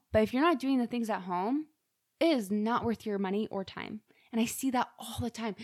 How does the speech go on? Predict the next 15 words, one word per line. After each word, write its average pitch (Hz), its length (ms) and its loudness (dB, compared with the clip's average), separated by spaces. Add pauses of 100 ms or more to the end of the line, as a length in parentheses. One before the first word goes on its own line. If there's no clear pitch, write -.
(240)
People 247 240 6
come 247 200 4
in 240 120 6
and 214 120 4
they're 202 80 2
like, 196 200 0
"I 262 100 6
just 262 160 0
want, 262 260 4 (160)
you 247 120 -2
know, 220 300 2 (840)
this 247 320 2
to 277 100 -4
be, 240 360 2
um, 190 760 0